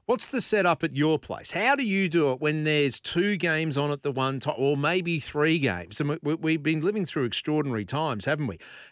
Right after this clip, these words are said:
Ashes, British Open, footy that's going on, the head-to-head battles.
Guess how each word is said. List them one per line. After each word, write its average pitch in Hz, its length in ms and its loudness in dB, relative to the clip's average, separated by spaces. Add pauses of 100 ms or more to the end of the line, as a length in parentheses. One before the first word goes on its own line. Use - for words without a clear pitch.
Ashes, 160 480 2
British 147 420 0
Open, 156 520 2
footy 156 340 0
that's 147 220 -2
going 147 360 -2
on, 147 260 0
the 127 100 0
head-to-head 139 640 -2
battles. 120 500 -2